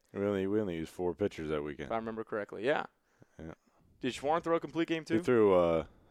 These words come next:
Speaker 1: seven. Galligan
Speaker 2: Seven,
Speaker 1: threw
Speaker 2: seven
Speaker 1: two.
Speaker 2: or eight. Galligan came in, rubber arm Rob.
Speaker 1: Mm-hmm. <laughs>
Speaker 2: Bloom, Bloom threw well on Saturday.
Speaker 1: Very.
Speaker 2: Marty hit two home runs.
Speaker 1: Yep.
Speaker 2: Biondic hit a dinger in that game.
Speaker 1: Yep.
Speaker 2: And then you had the complete game, uh, shutout on Sunday.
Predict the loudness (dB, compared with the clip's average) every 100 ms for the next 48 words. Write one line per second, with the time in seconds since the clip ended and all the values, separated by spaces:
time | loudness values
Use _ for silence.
0 | -20 -20 -18 -16 -4 0 0 -2 -12 -18
1 | -6 0 0 0 -6 -4 -2 -2 -2 -4
2 | -4 -2 -2 -2 -6 -8 -8 -8 -6 -6
3 | -4 -6 -6 -6 -6 -8 -12 -12 -10 -12
4 | -16 _ -2 2 4 2 -2 -6 -2 0
5 | -2 -8 -12 -6 -6 -6 -2 0 2 2
6 | 2 0 -4 -4 -2 0 0 -2 -4 -2
7 | 0 2 4 2 2 0 0 -2 -2 -2
8 | -4 -6 -6 -2 -2 _ _ -20 _ _
9 | -6 2 4 4 2 0 0 -2 -2 -4
10 | -4 -6 -6 -6 -6 -6 -2 -2 _ _
11 | -12 -8 -4 -4 -4 -2 -2 -4 -10 -6
12 | -6 -4 -4 -4 -4 -4 -6 -8 -6 -4
13 | 0 0 -2 -4 -4 -4 -6